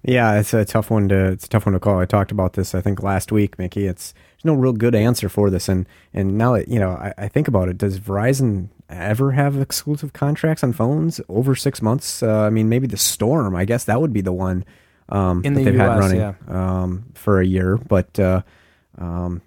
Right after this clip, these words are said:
Speaker 1: th-, other than that, yeah, they really don't, usually they don't have that. Usually they get the devices real late in the game. So by that time, other carriers have had, already had exclusives, like Sprint, uh, on a lot of the devices.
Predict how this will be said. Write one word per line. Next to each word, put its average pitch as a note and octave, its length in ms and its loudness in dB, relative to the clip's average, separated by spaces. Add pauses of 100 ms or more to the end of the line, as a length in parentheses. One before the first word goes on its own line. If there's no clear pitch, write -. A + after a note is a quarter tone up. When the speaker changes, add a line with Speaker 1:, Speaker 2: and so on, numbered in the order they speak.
(140)
Speaker 1:
th-, E2 260 -4
other D#3+ 260 0
than A2 120 2
that, A#2+ 240 0
yeah, B2 160 2
they B2 100 2
really C#3+ 300 0
don't, C#3+ 240 -2
usually G3 340 0
they C3 80 2
don't C3 160 0
have F#3 160 0
that. G2+ 140 0
Usually E3 260 2
they A#2+ 80 0
get A2 140 -2 (120)
the A#2+ 100 -2
devices G#2+ 420 0
real G2+ 200 0
late A2 440 -4 (180)
in F#2+ 100 0
the F2+ 60 -2
game. F2+ 460 -6
So G2 420 2 (300)
by G#2 80 0
that A2 160 0
time, G2+ 260 0
other C3 180 2
carriers F#2+ 380 -2
have F2+ 100 -8
had, F#2+ 260 0
already G2 220 0
had F#2 140 -2
exclusives, F#2+ 640 -4
like F#2 160 -6
Sprint, - 500 -2 (340)
uh, F#2+ 220 -2
on F#2+ 140 0
a F#2+ 80 2
lot F#2 160 4
of F2+ 80 0
the F2+ 60 -4
devices. F2+ 540 -4